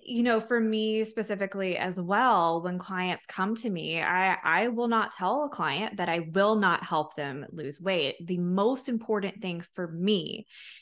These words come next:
is for clients to have autonomy and choice in their own journey, and to make the best and the most empowering decisions for them, their health, and their bodies.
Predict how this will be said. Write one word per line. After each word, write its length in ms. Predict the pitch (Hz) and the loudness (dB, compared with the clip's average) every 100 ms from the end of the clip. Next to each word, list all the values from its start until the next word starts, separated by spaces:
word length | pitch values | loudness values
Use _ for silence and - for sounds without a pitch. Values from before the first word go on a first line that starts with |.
| _ _ - | _ _ -2
is 260 | 196 185 | 0 0
for 580 | - 190 185 180 175 175 | -4 -2 0 2 0 -2
clients 460 | - 202 185 214 - | -2 0 0 -2 -6
to 80 | 208 | -4
have 260 | 185 180 | 0 0
autonomy 680 | - 165 - 165 165 165 165 | 0 -2 -2 -6 -6 -6 -6
and 120 | 160 160 | -8 -8
choice 840 | - 262 233 175 160 175 - - _ _ _ _ _ _ - | -4 0 2 2 -2 -6 -10 -12 _ _ _ _ _ _ 2
in 220 | 196 190 | 4 4
their 180 | 180 - | 2 0
own 220 | 165 160 | -4 -6
journey, 500 | 170 160 180 285 339 | -4 -4 -4 -4 -4
and 160 | 202 190 | -4 -2
to 100 | 190 | 0
make 240 | 180 180 | 0 -2
the 120 | 185 165 190 | -6 -2 2
best 360 | 175 175 - 190 | 4 2 -2 -2
and 120 | 180 | 0
the 60 | |
most 300 | 170 160 165 | 0 -4 -6
empowering 720 | 165 160 175 151 165 156 156 - | -10 -6 -4 -4 -6 -8 -12 -12
decisions 840 | 160 160 147 160 170 175 - - _ _ - | -12 -10 -10 -10 -12 -12 -14 -20 _ _ -10
for 180 | 190 185 | -2 0
them, 520 | 180 156 147 151 170 - | 2 0 -2 -8 -12 -12
their 320 | 170 185 180 | -2 2 2
health, 480 | 180 139 - - - - - - - - | 2 -2 -2 -6 -18 -20 -20 -20 -20 -8
and 160 | 180 170 | -4 0
their 160 | 156 156 | 0 -2
bodies. 640 | 139 - - - - | -4 -6 -8 -10 -14